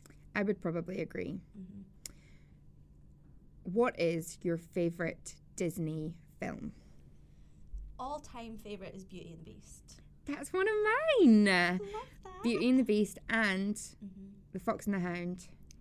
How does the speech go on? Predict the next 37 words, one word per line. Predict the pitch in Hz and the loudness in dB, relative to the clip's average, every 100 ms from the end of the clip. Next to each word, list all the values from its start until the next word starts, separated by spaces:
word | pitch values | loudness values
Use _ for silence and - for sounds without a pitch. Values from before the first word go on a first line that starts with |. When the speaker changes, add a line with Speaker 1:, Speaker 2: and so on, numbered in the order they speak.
| - - | -20 -18
Speaker 2:
Ooh, | 226 285 294 269 - | -18 -16 -16 -16 -12
that | 208 | -12
was | 240 247 | -12 -12
never | 233 226 | -12 -10
one | 220 | -10
that | 208 | -12
was | 208 | -14
high | - 208 | -16 -14
up | 214 220 - | -14 -16 -8
on | 208 | -4
Speaker 1:
It | 220 | 0
Speaker 2:
my, | 202 | 4
Speaker 1:
was, | 196 190 | 2 0
n-, | - 208 214 - - | -2 2 2 -2 -4
and | 214 208 | 0 0
it's | 208 | 2
never | 220 226 254 262 | 2 4 0 0
Speaker 2:
my | 233 | -2
Speaker 1:
that | 220 214 - | -2 -4 -4
Speaker 2:
watch | 233 | -8
Speaker 1:
popular. | - 220 185 180 | -4 -2 -2 -2
Speaker 2:
list. | 190 | -2
Speaker 1:
Disney | 208 214 226 | -2 2 2
only | 226 214 | 4 2
bring | 208 202 202 | 2 -2 -4
it | - | -4
back | 185 - | -8 -4
into, | 196 185 | -4 -4
like, | 180 185 | -6 -4
their | 190 | -6
stores | 170 - 190 196 | -6 -6 -4 -4
and | 175 | -4
stuff | 190 | -4
every | 185 185 185 | -4 -4 -4
seven | 196 175 | -4 -2
Speaker 2:
Mm. | 180 | -2
Speaker 1:
years. | 202 196 - | -4 -6 -10